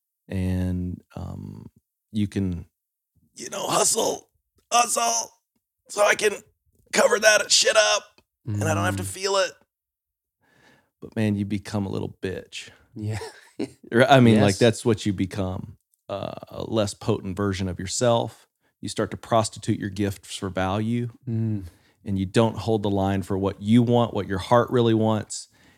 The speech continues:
Speaker 1: and you erode trust in your relationships and in your community and in your organization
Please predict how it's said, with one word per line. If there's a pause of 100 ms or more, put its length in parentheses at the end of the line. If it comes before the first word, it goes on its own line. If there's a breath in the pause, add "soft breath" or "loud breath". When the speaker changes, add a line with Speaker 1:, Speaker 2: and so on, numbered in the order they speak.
(140 soft breath)
Speaker 1:
and
you
erode
trust
in
your
relationships
and
in
your
community
and
in
your
organization